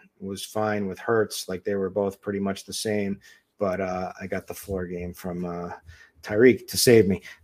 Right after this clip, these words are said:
So, uh, anyways, Antonio Brown got, I mean, he was the clear number one. Like we talked about it, his connection with Brady the week before, you know, stepping in to a situation where, uh, all their pass weapons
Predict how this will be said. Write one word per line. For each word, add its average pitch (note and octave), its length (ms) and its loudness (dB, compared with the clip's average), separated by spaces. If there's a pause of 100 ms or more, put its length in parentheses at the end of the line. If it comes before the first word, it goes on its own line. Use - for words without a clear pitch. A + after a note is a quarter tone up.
(120)
So, D3 360 10
uh, C#3 280 6
anyways, C#3+ 400 6
Antonio D3 380 2
Brown D3 220 8
got, B2+ 200 4
I C#3 60 -4
mean, C#3 140 -2
he D3 120 0
was C3 120 -2
the D#3+ 100 -6
clear D3 180 4
number A#2+ 200 2
one. C3 340 2
Like G#2+ 180 -2
we A#2+ 160 -2
talked C3 280 2
about B2+ 220 8
it, A#2 60 4
his A#2 160 -2
connection A#2 400 -6
with G#2 180 -6
Brady B2+ 360 6
the A2 120 0
week A2+ 180 -4
before, B2 500 4
you A#2 140 -2
know, G#2 80 -2
stepping A#2+ 420 -4
in A#2 400 -2
to G#2+ 420 -6
a G2 180 -12
situation A#2 640 0
where, G2+ 200 -4 (220)
uh, G2 300 -6
all A2+ 180 0
their A2 120 0
pass A#2 360 0
weapons A2 420 -4